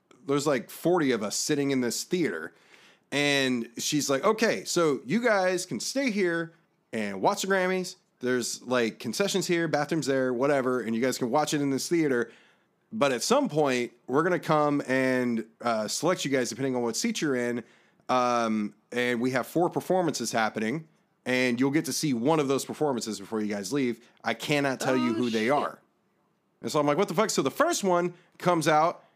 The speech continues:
Speaker 1: and it's fucking Dead Mouse, which I'm like,
Speaker 2: Oh, shit.
Speaker 1: I know you would be excited. I was like,
Speaker 2: Oh,
Speaker 1: "Oh,
Speaker 2: yeah.
Speaker 1: good. Cool. I didn't get picked for that one." I know.
Speaker 2: Oh,
Speaker 1: I
Speaker 2: you, dude, you'd be a much better person now if you were.
Speaker 1: Well, these two motherfuckers,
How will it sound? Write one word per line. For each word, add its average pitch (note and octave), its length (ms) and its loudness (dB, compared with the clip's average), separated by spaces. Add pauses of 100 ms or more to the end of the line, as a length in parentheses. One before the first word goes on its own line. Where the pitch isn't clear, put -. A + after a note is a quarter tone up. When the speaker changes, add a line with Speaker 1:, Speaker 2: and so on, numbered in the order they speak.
(120)
Speaker 1:
and D#3 80 4
it's D#3+ 80 0
fucking F#3 320 2
Dead C4 240 4
Mouse, - 380 -4 (320)
which D3 380 2
I'm F3+ 140 2
like, E3+ 280 2 (260)
Speaker 2:
Oh, G#4 180 4
shit. - 200 0
Speaker 1:
I E3 140 6
know F3+ 120 4
you F3 220 2
would D3+ 160 2
be A#2+ 160 0
excited. A#2+ 440 0
I D3+ 180 4
was D#3+ 240 0
like, B2 260 2
Speaker 2:
Oh, C#3 100 6
Speaker 1:
"Oh, - 40 4
Speaker 2:
yeah. C#3 360 0
Speaker 1:
good. A#2+ 320 2 (200)
Cool. B2+ 300 2
I A2 120 0
didn't C3+ 160 2
get C3 160 -2
picked C3+ 140 -4
for - 100 -4
that B2 220 2
one." E2+ 100 -10 (1000)
I A#2 140 0
know. G#2+ 220 0 (160)
Speaker 2:
Oh, A#3 80 -4
Speaker 1:
I A#2+ 140 0
Speaker 2:
you, D3+ 180 -2
dude, D#3 200 0
you'd D#3 160 0
be C3+ 100 2
a A#2 100 2
much C3 500 0
better C3+ 200 2
person C3 420 -2
now A#2 160 -2
if G#2+ 100 -10
you A#2 100 -4
were. G#2+ 300 -4 (100)
Speaker 1:
Well, G2 200 -4
these D#3+ 560 -2
two E3 600 -4
motherfuckers, - 1160 -14